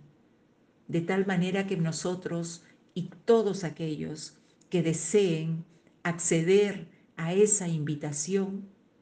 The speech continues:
podemos ir, podemos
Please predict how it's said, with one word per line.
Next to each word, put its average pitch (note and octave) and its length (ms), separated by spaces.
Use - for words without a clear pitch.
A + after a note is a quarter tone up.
podemos D#3+ 760
ir, E3 560
podemos D#3+ 600